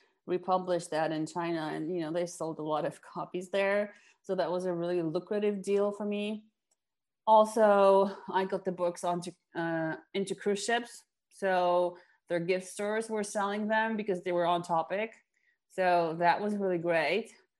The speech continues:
And, um, funnily, or maybe not funnily, just, uh, um, how the universe works,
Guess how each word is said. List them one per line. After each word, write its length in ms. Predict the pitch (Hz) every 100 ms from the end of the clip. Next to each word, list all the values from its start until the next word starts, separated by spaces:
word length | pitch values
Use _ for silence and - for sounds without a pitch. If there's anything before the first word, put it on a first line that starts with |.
| _ _ _ -
And, 600 | 233 208 185 190 226 226 - - -
um, 420 | 190 190 185 190 190
funnily, 540 | 214 190 175 175 220 233
or 380 | 156 165 170 170 190
maybe 360 | 175 175 180
not 280 | 175 170 - _ -
funnily, 500 | 180 170 175 208 233 -
just, 360 | 170 170 -
uh, 320 | 180 170 170 170 - - _ _ -
um, 640 | 160 - - - - - - _ -
how 260 | 185 180 170
the 100 | 185
universe 480 | 196 190 175 180 180
works, 520 | 180 170 214 226